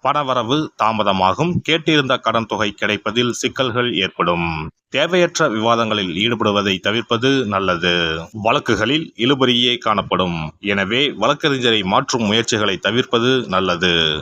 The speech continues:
முக்கிய பிரச்சனைகளை கையாளும் போது நிதானம் அவசியம். குடும்பத்தில் விவாதங்களை முற்றிலும் தவிர்ப்பது நல்லது. வரும் பணத்தை சேமிக்க பாருங்கள். செலவுகளில் சிக்கனம் தேவை. பெரிய நோய் இருப்பது போன்ற பிரம்மை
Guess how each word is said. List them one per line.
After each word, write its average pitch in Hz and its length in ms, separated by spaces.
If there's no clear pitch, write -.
முக்கிய 156 420
பிரச்சனைகளை 123 580
கையாளும் 110 540
போது 110 220
நிதானம் 113 480
அவசியம். 90 640
குடும்பத்தில் 127 640
விவாதங்களை 120 600
முற்றிலும் 113 540
தவிர்ப்பது 110 460
நல்லது. 92 500
வரும் 170 340
பணத்தை 139 440
சேமிக்க 135 480
பாருங்கள். 95 600
செலவுகளில் 131 720
சிக்கனம் 147 640
தேவை. 92 380
பெரிய 127 320
நோய் 107 260
இருப்பது 110 420
போன்ற 101 380
பிரம்மை 123 400